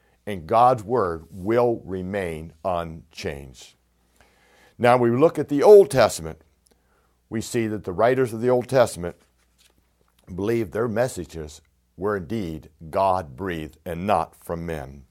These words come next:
More than four hundred times, from the book of Exodus to the book of Malachi, the Old Testament writers declared, "Thus says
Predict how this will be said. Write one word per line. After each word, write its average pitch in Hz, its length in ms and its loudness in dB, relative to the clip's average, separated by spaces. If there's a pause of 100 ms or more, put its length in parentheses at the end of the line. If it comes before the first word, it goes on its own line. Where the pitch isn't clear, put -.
(960)
More 135 240 6
than 120 160 2
four 175 320 2
hundred 185 300 2
times, 101 680 0 (560)
from 113 180 0
the 104 80 -4
book 131 180 -2
of 98 140 -4
Exodus 147 680 -2
to 123 100 -8
the 117 80 -6
book 117 380 -2
of 110 140 -6
Malachi, 87 640 -2 (640)
the 101 80 -6
Old 104 200 0
Testament 117 420 -2
writers 104 340 -2
declared, 82 640 -4 (340)
"Thus 92 520 2 (360)
says 87 560 -2